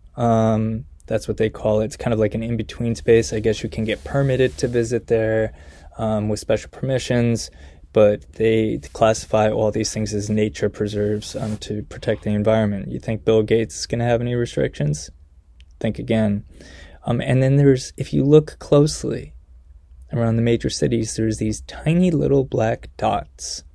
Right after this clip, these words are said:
And if you look at the key at the bottom, it tells you what red means, tells you what yellow means. And then for the black dots, it says human settlements.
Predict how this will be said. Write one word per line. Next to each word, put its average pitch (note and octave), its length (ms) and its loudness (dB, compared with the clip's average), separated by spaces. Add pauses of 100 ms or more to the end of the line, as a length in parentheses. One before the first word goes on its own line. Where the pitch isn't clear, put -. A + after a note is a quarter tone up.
(300)
And - 300 -12
if A2+ 160 -2
you C#3 80 2
look D3+ 220 4
at E3 100 0
the B2 100 -2
key C#3 380 2
at - 100 -4
the A#2 80 -8
bottom, A2+ 680 0
it - 340 -20
tells A2 200 -4
you A2 80 0
what A#2 240 0
red A2 280 0
means, G#2+ 360 -8
tells G#2 300 -12
you A2 60 -2
what B2+ 120 -2
yellow A2 440 2
means. G#2 540 -8 (920)
And C3 200 2
then D3+ 260 6
for A#2 280 0 (420)
the A#2+ 100 4
black F3 500 6
dots, - 540 -6 (300)
it A#2+ 220 0
says - 480 0
human C#3+ 640 4
settlements. - 1000 -4